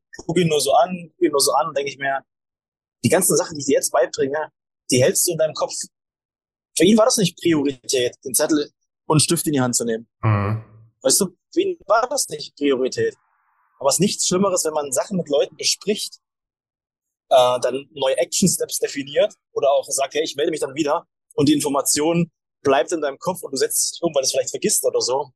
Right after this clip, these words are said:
Speaker 1: Das ist
Speaker 2: Ja.
Speaker 1: halt immer schade. Und deswegen kann das auch manchmal das Gefühl haben, auch grad bei uns, dass der Podcast, um mal wieder so ein bisschen die Bogen zu, den Bogen zu machen, vielleicht grad nicht Priorität hatte, ja? Also wenn ich zum Beispiel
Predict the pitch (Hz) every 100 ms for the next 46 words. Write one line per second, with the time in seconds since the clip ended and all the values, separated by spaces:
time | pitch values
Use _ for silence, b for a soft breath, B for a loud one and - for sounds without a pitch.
0 | - 113 113 113 123 139 - 131 131 113
1 | _ _ _ _ _ _ _ _ _ 151
2 | 160 202 214 - _ - 165 233 - 165
3 | 202 214 180 - - 180 220 196 - 165
4 | - 156 180 220 - _ _ _ _ 156
5 | 147 139 - - - 185 180 170 147 143
6 | 139 131 131 120 - 139 175 - 165 -
7 | 131 120 139 156 180 170 160 170 175 _
8 | _ _ _ _ 147 156 165 165 160 -
9 | 160 156 151 143 147 214 254 120 - _
10 | _ - 123 135 170 _ _ _ _ _
11 | _ - 135 135 165 - 156 165 - 165